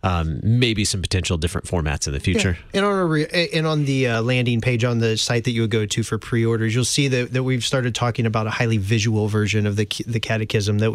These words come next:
Speaker 2: that we are exploring right now. It's something that, um, th-, what the C T C R did in giving us what they gave with the new format and the layout and how consistent it is throughout, it just expands the opportunities for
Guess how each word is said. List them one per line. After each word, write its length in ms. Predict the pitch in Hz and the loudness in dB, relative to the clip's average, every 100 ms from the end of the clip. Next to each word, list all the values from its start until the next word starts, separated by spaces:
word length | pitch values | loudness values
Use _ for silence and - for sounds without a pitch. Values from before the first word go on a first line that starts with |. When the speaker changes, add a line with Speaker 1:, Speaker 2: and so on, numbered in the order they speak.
| 123 | 0
Speaker 2:
that 100 | 135 | 0
we 160 | 139 | 2
are 120 | 131 | 2
exploring 580 | 113 - - 110 104 104 | 0 -2 -4 -2 -2 -2
right 240 | 104 107 113 | 0 -2 -2
now. 220 | 113 113 | 0 0
It's 160 | 110 | 0
something 420 | - 120 113 120 113 | 0 0 0 0 0
that, 180 | 113 - - - - | 0 -2 -16 -16 -8
um, 200 | 113 107 - - | -6 -6 -8 -14
th-, 220 | - 127 - - - | -6 -6 -6 -12 -2
what 280 | 135 156 - | 0 0 0
the 100 | 139 | -2
C 200 | - 123 | 0 0
T 160 | 131 | 0
C 200 | 113 120 | 0 2
R 140 | 117 110 | 2 2
did 240 | 113 110 | 0 0
in 200 | 113 113 | 0 0
giving 360 | 107 123 123 113 | 0 0 2 0
us 180 | 107 | 0
what 140 | 123 113 | -2 -2
they 140 | 113 | -2
gave 480 | 110 - 123 120 110 | -4 -4 -2 0 0
with 240 | 120 120 | 0 0
the 80 | 131 | 0
new 180 | 120 123 | 0 0
format 540 | - 123 120 120 117 | -2 -2 0 2 0
and 80 | 117 | 0
the 60 | 117 | 0
layout 320 | 117 113 110 | 2 2 0
and 100 | 110 | -2
how 120 | 127 | -2
consistent 680 | - 120 - - 113 - 113 | 0 0 0 0 -2 0 0
it 120 | 113 | 2
is 280 | 113 113 - - - | 0 -2 -4 -10 -16
throughout, 320 | - 123 113 - - - - | -2 0 0 -4 -18 -20 -6
it 220 | 143 135 | -4 0
just 240 | 127 131 - - | 0 -2 -4 -6
expands 580 | 127 - - 139 139 135 | -4 -2 -2 0 0 0
the 140 | 131 | 0
opportunities 680 | 117 117 117 - 127 117 113 | 0 0 -2 0 0 2 0
for 280 | - 113 110 | -2 -2 -4